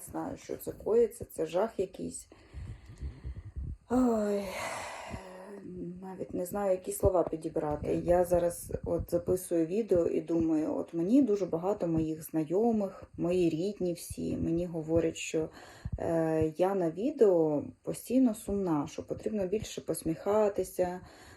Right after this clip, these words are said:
А, в житті, ну, раніше, раніше до війни, е, я була, я була зовсім інша, хочу так сказати, тому що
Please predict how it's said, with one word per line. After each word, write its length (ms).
А, 680
в 180
житті, 760
ну, 400
раніше, 840
раніше 520
до 180
війни, 500
е, 580
я 180
була, 680
я 120
була 280
зовсім 440
інша, 400
хочу 340
так 240
сказати, 560
тому 260
що 360